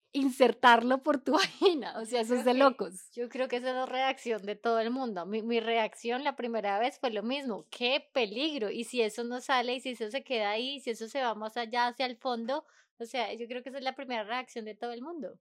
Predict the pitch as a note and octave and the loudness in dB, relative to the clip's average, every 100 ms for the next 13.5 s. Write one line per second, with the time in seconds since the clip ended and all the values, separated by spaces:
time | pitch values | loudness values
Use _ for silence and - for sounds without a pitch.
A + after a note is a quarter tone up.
0 | _ B3 - A3 A3 D#4+ C#4+ F3+ B3+ B3 | _ -8 2 4 8 8 8 4 6 6
1 | A3+ A#3+ B3 B3 B3 C4+ - _ _ _ | 8 8 8 8 8 6 6 _ _ _
2 | _ B3+ B3+ C4 B3 F#4 D#4 F3+ E3+ - | _ 0 4 4 4 6 6 4 0 0
3 | A#3+ A#3+ A#3+ - A3 A#3+ B3+ D4 C#4+ A3+ | 0 4 2 4 2 4 6 4 6 8
4 | G3 G3+ A#3 - G3+ E3+ A#3 G#3 G3 F#3 | 8 4 2 2 0 0 -2 0 2 2
5 | G3 G#3+ G#3 - G3 G3+ F3+ G#3 F#3+ _ | 2 2 2 0 -4 -2 -4 -4 -10 _
6 | _ C4 B3+ C4 C#4+ C4+ C4 - A3+ - | _ 6 6 6 2 0 0 4 4 4
7 | A3 D4 - - - - A3 G3+ G3 G#3+ | 0 -2 -8 -20 -18 2 4 6 4 2
8 | F#3+ G#3 B3 - - - G#3 A3 G3+ A3+ | 2 0 -2 -4 0 0 4 4 4 2
9 | A3+ A#3 A#3+ A#3+ A#3 G3+ G3 C4+ G3+ G3 | 2 4 6 6 8 6 6 2 0 -4
10 | F#3+ - G#3 G#3 G#3+ A3 G3+ G3+ G3 F#3+ | -4 -2 -2 -2 -2 0 0 -2 -4 -2
11 | G3 F#3+ F#3 _ G3+ G3+ G3 - F#3+ - | -2 -4 -6 _ 2 2 0 -8 -8 -4
12 | G3+ F#3 F#3+ F#3+ G3 G3+ - - - - | -4 -2 0 2 2 0 -6 -20 -20 -20
13 | _ A#3 A3+ A3+ A3 | _ -2 -2 -2 -6